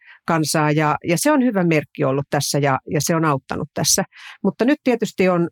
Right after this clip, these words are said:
sellainen vaara, että, että se sellainen turnauskestävyys, ö, loppuu ja siis sellainen sinnittely, että tulee niin kerta kaikkiaan mitta täyteen.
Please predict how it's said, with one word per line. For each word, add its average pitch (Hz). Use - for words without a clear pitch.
sellainen 175
vaara, 170
että, 139
että 147
se 147
sellainen 160
turnauskestävyys, 143
ö, -
loppuu 160
ja 143
siis 143
sellainen 151
sinnittely, 151
että 165
tulee 180
niin 180
kerta 196
kaikkiaan 175
mitta 175
täyteen. 143